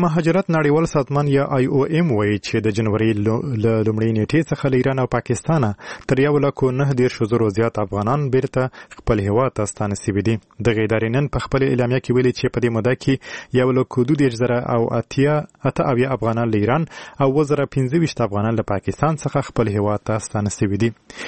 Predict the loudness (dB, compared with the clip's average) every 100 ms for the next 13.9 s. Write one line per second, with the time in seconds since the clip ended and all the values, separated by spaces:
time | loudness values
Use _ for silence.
0 | -4 0 2 2 2 2 2 0 2 0
1 | -2 -2 -2 -2 0 -2 -2 -2 0 0
2 | 0 0 0 0 -2 2 2 2 2 2
3 | 2 0 -2 -2 -4 -2 -2 0 -4 -2
4 | -2 0 2 2 0 -2 -2 -6 -20 -8
5 | -6 -2 -2 -2 -2 -2 0 -2 0 0
6 | -2 -6 -16 -10 0 0 2 0 0 0
7 | 0 -2 -2 0 0 -2 -4 -2 0 0
8 | -2 -2 -4 -4 -6 -2 0 2 2 0
9 | 0 -6 -2 0 2 0 0 0 -2 0
10 | -2 0 -2 -2 -2 0 -2 0 0 0
11 | 0 -2 -2 -2 -2 -2 -2 -2 0 0
12 | -2 _ -4 -2 0 -2 0 0 -2 -8
13 | -16 -4 0 0 0 0 0 0